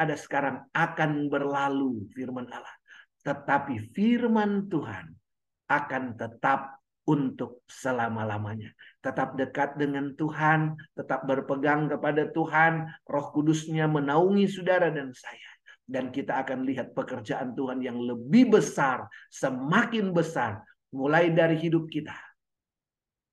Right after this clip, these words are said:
Oh, ternyata keluargaku sudah ada kerajaan Allah di sini. Ada Yesus, ada kerajaannya.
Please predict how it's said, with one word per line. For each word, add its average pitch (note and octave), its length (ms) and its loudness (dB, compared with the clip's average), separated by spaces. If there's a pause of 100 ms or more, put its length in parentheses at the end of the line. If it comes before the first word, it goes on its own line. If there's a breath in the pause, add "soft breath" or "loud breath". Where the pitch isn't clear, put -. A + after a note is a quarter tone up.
(360)
Oh, F3+ 240 2
ternyata C3+ 560 -2
keluargaku C#3 800 0 (240 loud breath)
sudah C#3 320 -2
ada D3+ 320 0
kerajaan B2+ 720 -6
Allah A#2+ 320 -2
di A2+ 160 -8
sini. G#2+ 400 -10 (320 loud breath)
Ada B2+ 240 -4
Yesus, G3 800 -4
ada B2+ 240 -2
kerajaannya. B2+ 880 -4